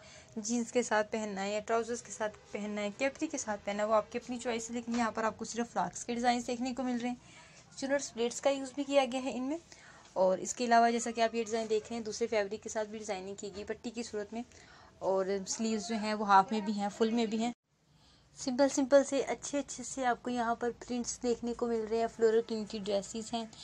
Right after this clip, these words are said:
कुछ plain में भी हैं। Plain में जो है वो आजकल girls काफ़ी पसंद कर रही हैं, थोड़ी decent सी look होती है इनकी और थोड़ी designing eyelashes वगैरह का यूज़ खुद से की-, कर लिया जा सकता है।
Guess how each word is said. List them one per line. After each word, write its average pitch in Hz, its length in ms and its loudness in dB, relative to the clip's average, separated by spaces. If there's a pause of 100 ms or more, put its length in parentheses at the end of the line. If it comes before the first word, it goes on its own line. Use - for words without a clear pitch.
(280)
कुछ 233 200 2
plain 220 280 4
में 226 200 2
भी 240 100 -2
हैं। 226 240 2
Plain 254 240 -4
में 269 160 0
जो 277 120 -4
है 269 120 2
वो 262 120 4
आजकल 233 300 0
girls 214 260 -2
काफ़ी 202 260 0
पसंद 208 380 -8
कर 196 160 -6
रही 185 120 -6
हैं, 202 120 -8 (380)
थोड़ी 277 140 2
decent 226 420 0
सी 240 140 -2
look 208 200 0
होती 196 280 -2
है 190 80 -2
इनकी 196 320 -4
और 190 380 2
थोड़ी 196 220 -2
designing 190 600 2
eyelashes 185 340 -2
वगैरह 185 220 0
का 185 140 -2
यूज़ 185 280 -4
खुद 190 120 -10
से - 140 -8
की-, 247 220 -4
कर 214 160 0
लिया 214 160 0
जा 202 140 0
सकता - 320 -6
है। 277 140 -4